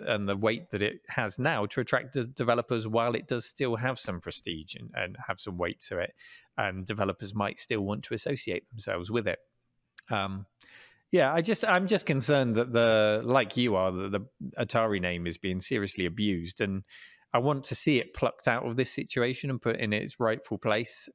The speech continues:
And I think things like N F Ts and blockchain and all of that, it just muddies the water about what they're all about.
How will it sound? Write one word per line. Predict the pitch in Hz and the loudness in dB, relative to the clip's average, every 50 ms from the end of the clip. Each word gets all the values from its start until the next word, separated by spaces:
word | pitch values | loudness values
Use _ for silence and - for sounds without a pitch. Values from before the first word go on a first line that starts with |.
| _ _ | _ _
And | - 104 104 104 | -2 0 0 0
I | 104 | -2
think | 107 - 123 110 101 - - - _ _ _ _ _ | -2 -2 -4 -4 -4 -6 -12 -20 _ _ _ _ _
things | - 120 110 - | -4 -2 0 0
like | 113 - - | -2 0 0
N | 120 110 | -2 -2
F | 107 101 - - | -2 -4 -4 -6
Ts | - 98 95 95 98 98 92 - | -4 -2 0 0 0 0 0 -2
and | 92 76 76 95 | -6 -10 -4 -4
blockchain | 104 98 - _ - - 95 90 90 87 | -4 -4 -4 _ -8 -6 -6 -6 -6 -8
and | 87 85 | -6 -6
all | 85 87 87 | -6 -6 -6
of | 87 92 | -6 -6
that, | 92 - - | -6 -6 -6
it | - | -8
just | - 165 - - | -8 -10 -10 -8
muddies | 123 117 123 127 127 104 98 98 | -4 -4 -2 -2 -2 -2 -4 -4
the | 101 85 | -6 -4
water | 87 95 104 107 104 - - 85 80 | -2 0 0 0 0 -2 -6 -6 -2
about | 78 92 90 - - | -2 -2 -2 -2 -4
what | 95 98 101 - - | -4 -4 -4 -2 0
they're | 104 101 98 | 0 0 0
all | 98 98 95 | 0 0 -2
about. | 90 87 101 107 113 92 87 - | -2 0 0 0 0 -2 -4 -8